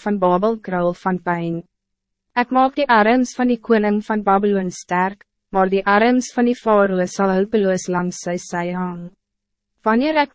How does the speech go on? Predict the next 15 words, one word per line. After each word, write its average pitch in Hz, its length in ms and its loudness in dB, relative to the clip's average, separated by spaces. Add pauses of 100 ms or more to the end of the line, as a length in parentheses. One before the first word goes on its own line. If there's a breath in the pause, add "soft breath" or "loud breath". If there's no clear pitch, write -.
my 226 80 0
zwaard 202 460 0
in 202 80 0
die 190 80 0
hand 196 320 0
van 208 160 0
die 202 100 -6
koning 233 400 2
van 214 220 -2
Babylon 202 500 2
sit - 400 -6
en 190 160 0
hy 202 160 2
Egypte 226 400 -2
binnenval, 180 600 0